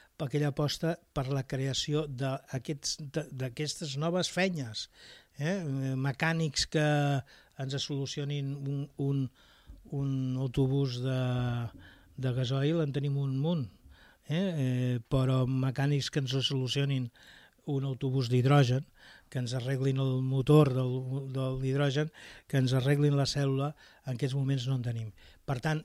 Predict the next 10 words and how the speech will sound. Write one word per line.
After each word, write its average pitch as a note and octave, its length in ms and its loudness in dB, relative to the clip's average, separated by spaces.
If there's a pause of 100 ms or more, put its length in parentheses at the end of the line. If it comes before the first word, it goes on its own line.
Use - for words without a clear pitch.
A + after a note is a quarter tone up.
s'obre D3 600 0 (760)
una C#3+ 240 2
nova C#3+ 380 4 (260)
especialització, B2+ 1040 -4 (340)
s'obre C#3+ 640 2 (100)
una C3+ 240 2
nou, B2+ 400 2
un C#3 160 2
nou C3+ 220 2
espai C3+ 340 2